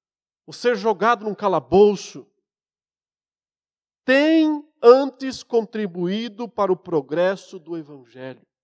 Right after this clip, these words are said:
Observe que Paulo aqui, meus irmãos, e nisso está aqui o primeiro segredo, né, da alegria que não cessa,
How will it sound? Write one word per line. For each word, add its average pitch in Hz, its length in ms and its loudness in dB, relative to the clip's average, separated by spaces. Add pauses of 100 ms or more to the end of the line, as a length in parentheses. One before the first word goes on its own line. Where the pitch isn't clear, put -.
(1600)
Observe 240 420 -6
que 240 140 -14
Paulo 240 340 0
aqui, 196 380 -6
meus 135 180 -14
irmãos, 135 640 -12 (460)
e 165 100 -2
nisso 214 360 -4
está 185 280 0
aqui 190 240 -4
o 175 80 0
primeiro 170 520 -2
segredo, 156 880 -8
né, 165 180 -10 (880)
da 147 200 -10
alegria 226 720 -6 (400)
que 202 240 -4
não 233 800 -4 (600)
cessa, 233 720 -4